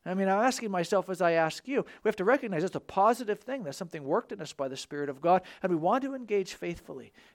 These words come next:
in those places. Right? So we've got,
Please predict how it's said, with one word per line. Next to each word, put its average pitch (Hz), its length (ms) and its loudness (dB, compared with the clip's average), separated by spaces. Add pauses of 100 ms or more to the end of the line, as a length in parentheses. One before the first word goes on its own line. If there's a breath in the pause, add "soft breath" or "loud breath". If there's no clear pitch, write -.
in 151 100 -8
those 127 200 -12
places. - 440 -16 (1200)
Right? 196 120 -20 (1200)
So - 140 2
we've 196 180 10
got, 214 260 12